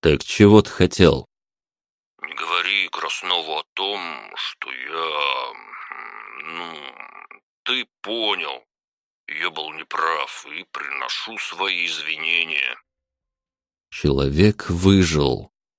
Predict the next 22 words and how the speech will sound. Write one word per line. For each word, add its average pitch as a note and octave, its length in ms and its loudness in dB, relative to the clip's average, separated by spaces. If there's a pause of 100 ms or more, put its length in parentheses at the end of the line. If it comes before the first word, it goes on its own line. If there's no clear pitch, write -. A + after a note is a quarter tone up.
(100)
Новость - 540 2
приятная, E2 1120 4
но F#2+ 320 6
моё G#2 300 10
отношение B2+ 680 8
к - 80 -4
нему F#2 460 10
нивелировало F#2+ 880 10
всё, D#2+ 640 4 (200)
так - 200 0
что - 240 0
в - 100 -10
целом G#2+ 480 10
мне E2 280 10
было G2+ 260 8
фиолетово. D2+ 840 4 (560)
Но G#2+ 100 8
раз E3+ 220 4
уж C3 160 6
он B2+ 180 12
решил A2 400 10
извиниться, F2+ 960 6